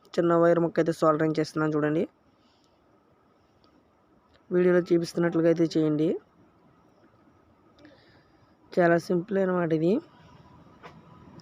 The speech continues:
దీంట్లో మీరు చూసుకున్నట్లయితే మూడో పాయింట్ ఉంది కదా పైన, పై సైడ్ మూడో పాయింట్ నుంచి కింద సైడ్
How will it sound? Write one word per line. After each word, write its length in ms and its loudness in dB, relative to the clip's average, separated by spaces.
దీంట్లో 280 -2
మీరు 180 -2
చూసుకున్నట్లయితే 640 -2
మూడో 320 0
పాయింట్ 340 -2
ఉంది 160 -2
కదా 220 -2
పైన, 300 -2
పై 140 -2
సైడ్ 220 -4
మూడో 260 -2
పాయింట్ 260 -4
నుంచి 180 -4
కింద 200 -2
సైడ్ 280 -2